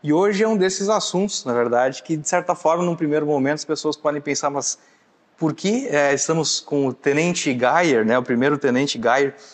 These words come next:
comandante do primeiro pelotão de Juí, eh, participando aqui do nosso podcast pra falar, nosso assunto de hoje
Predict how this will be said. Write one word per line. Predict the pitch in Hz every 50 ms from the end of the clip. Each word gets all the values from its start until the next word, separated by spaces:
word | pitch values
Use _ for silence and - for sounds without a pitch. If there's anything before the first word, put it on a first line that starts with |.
| - -
comandante | - 123 123 123 123 127 139 139 -
do | - 127
primeiro | 127 131 127 127 131 123
pelotão | 117 131 120 123 113 - - 127 127 143 139 - - - -
de | - 123 120
Juí, | 110 107 113 110 123 135 156 151 - - - - - _ _ _
eh, | 135 135 135
participando | 135 - 170 185 190 - - 190 - - 175 185 180
aqui | 170 151 - 165
do | 151 156
nosso | 156 151 151 147 - - 151
podcast | 135 - 156 151 151 143 - - - 147 151 170 170 - -
pra | - 185 185
falar, | - - 202 175 147 156 170 185 185 - - - -
nosso | 135 127 127 - - 139
assunto | 123 - - - 156 151 156 - 135
de | 120 127
hoje | 131 143 151 156 156 156